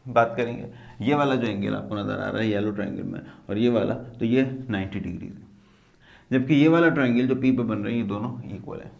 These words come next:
तो इसका मतलब है ये वाला angle इसके equal है, ये वाला angle इसके equal है।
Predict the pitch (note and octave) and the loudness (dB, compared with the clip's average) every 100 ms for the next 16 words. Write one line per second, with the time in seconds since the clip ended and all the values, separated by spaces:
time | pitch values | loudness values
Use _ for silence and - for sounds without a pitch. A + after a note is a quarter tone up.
0 | - _ - - C#3 B2+ B2+ D3+ C#3+ B2+ | -20 _ -20 -8 -6 -4 -4 -2 -2 0
1 | C#3 A#2 A2+ B2+ B2 B2+ A#2+ A#2+ A#2 A#2 | 2 4 4 6 4 4 2 0 -2 0
2 | A#2 A#2+ A#2+ A#2 A#2+ G2+ A2 G#2+ G#2 G2+ | -2 0 0 0 -4 0 0 0 -4 -6
3 | G2+ G#2 - - - - G#2+ - | -4 -4 -6 -8 -8 -6 -8 -8